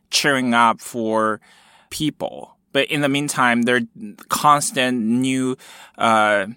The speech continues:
news events coming up, and, uh, people are trying to expose corruptions and expose how horrible it is on the ground, different kind of things. So I don't think there is a unified dis-,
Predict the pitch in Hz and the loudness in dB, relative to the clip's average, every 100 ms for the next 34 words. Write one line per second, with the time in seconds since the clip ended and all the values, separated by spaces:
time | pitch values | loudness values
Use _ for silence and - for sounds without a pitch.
0 | - 135 127 135 120 127 127 120 - 120 | -4 -2 0 -2 0 2 2 0 0 2
1 | 120 120 120 117 113 107 120 113 113 110 | 2 4 4 4 0 -4 -2 0 0 -2
2 | - - 90 110 107 117 117 117 113 127 | -6 -10 -4 -2 -2 -6 -4 -4 -2 0
3 | 113 117 123 110 - - 120 117 - - | 2 0 -4 -6 -6 0 2 0 -6 0
4 | 117 110 - 117 113 113 110 110 - _ | 2 2 -2 0 2 2 0 -2 -6 _
5 | _ 117 113 107 107 107 113 - - 117 | _ -2 0 0 -2 -6 -8 -10 0 2
6 | 113 - - 120 113 - 120 123 113 117 | 2 -2 -4 2 2 2 2 2 2 0
7 | - 110 120 117 110 117 113 107 110 113 | 0 -2 -2 -2 -2 -2 -2 -4 -2 2
8 | 113 117 117 110 107 - - - - - | 4 4 2 0 -2 -12 -20 -20 -20 -4
9 | 139 - 120 131 117 107 - 113 98 92 | -2 0 0 2 0 0 0 -2 -2 -4
10 | 120 135 123 - 170 240 269 233 156 131 | -2 2 2 4 2 2 2 -2 0 0
11 | 127 127 117 127 127 113 120 110 110 113 | 0 -2 -2 -2 -2 0 0 0 -2 -6